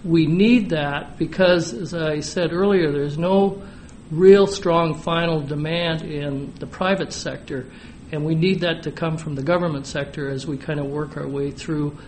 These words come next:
out of this recession and into a full recovery. In terms of the money supply, there's been a lot of excess liquidity created, but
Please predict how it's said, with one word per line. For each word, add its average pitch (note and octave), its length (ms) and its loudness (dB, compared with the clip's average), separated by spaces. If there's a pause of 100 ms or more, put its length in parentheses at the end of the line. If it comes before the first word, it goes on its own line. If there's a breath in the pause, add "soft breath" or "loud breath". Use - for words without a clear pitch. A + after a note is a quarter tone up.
(200 loud breath)
out E3+ 120 0
of D#3+ 100 0
this C#3 220 -4
recession C#3+ 560 -8
and C#3 120 -8
into C#3 340 -8
a C3+ 60 -10
full D3 260 -10
recovery. C#3+ 480 -6
In - 840 -18
terms B3+ 280 6
of G3 60 4
the E3+ 60 4
money G3 240 6
supply, D3 600 -2
there's D3 200 -4
been D#3+ 160 -8
a D3+ 80 -4
lot E3 220 0
of C#3+ 80 0
excess D#3 480 -4
liquidity D#3+ 680 0 (160)
created, D3+ 500 -2
but D#3+ 280 0